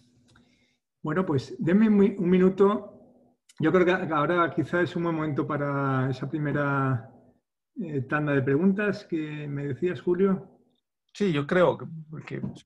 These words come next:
Speaker 2: puede aprovechar aquí un, unas preguntas.
Speaker 1: Eh, piensen un poco, eh, denme un minuto, vuelvo enseguida y,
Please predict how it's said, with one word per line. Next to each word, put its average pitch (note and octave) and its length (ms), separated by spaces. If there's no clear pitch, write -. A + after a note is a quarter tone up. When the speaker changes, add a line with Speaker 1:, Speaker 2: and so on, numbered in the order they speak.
Speaker 2:
puede C#3+ 160
aprovechar C3+ 500
aquí C3+ 220
un, B2+ 420
unas B2 200
preguntas. C3 540
Speaker 1:
Eh, C#3 200
piensen F3+ 340
un E3 120
poco, G3 440
eh, D3 200
denme E3+ 260
un F3+ 60
minuto, F3+ 380
vuelvo D#3+ 220
enseguida F3+ 680
y, B2 960